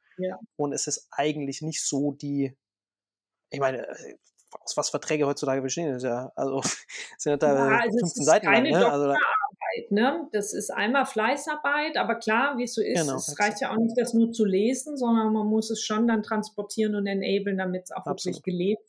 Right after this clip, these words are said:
Speaker 1: wird. Das ist dann schon schwieriger. Und es gilt natürlich andersrum auch. Was natürlich nicht geht, ich kann dem
Speaker 2: Absolut.
Speaker 1: Hiring Manager nicht diktieren, A K Vs,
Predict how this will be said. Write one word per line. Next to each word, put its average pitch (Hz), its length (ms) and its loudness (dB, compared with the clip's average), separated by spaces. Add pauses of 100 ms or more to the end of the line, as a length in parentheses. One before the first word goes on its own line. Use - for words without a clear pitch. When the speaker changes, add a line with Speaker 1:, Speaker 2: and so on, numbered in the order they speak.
(100)
Speaker 1:
wird. 311 240 4 (120)
Das 202 200 -4
ist - 160 -10
dann 180 140 -4
schon 175 180 -8
schwieriger. 226 600 0 (500)
Und 254 120 4
es 277 160 0
gilt 294 220 0
natürlich 254 420 -2
andersrum 233 580 4
auch. 190 340 2
Was 185 180 -4
natürlich 202 360 0
nicht 220 240 4
geht, 247 200 0
ich 233 120 -8
kann 220 140 0
dem 208 180 0
Speaker 2:
Absolut. 220 400 2
Speaker 1:
Hiring - 80 -8
Manager 214 360 0
nicht 220 240 0
diktieren, 220 600 2
A 196 140 -2
K 196 220 -2
Vs, 214 460 2